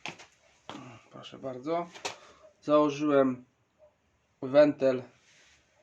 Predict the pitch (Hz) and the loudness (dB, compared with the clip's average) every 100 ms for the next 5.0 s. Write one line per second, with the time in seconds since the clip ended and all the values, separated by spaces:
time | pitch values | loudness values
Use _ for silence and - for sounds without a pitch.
0 | _ _ _ - - 135 127 135 127 135 | _ _ _ -20 -8 -6 0 0 0 0
1 | 175 214 208 _ _ _ - - _ _ | -2 -2 -6 _ _ _ -20 -20 _ _
2 | _ _ _ _ _ _ _ _ _ _ | _ _ _ _ _ _ _ _ _ _
3 | _ _ 131 127 123 139 139 135 135 127 | _ _ -4 -4 -4 -2 -2 2 2 4
4 | 139 151 135 127 - 127 120 120 - - | 2 0 -2 -4 -2 0 2 0 -6 -10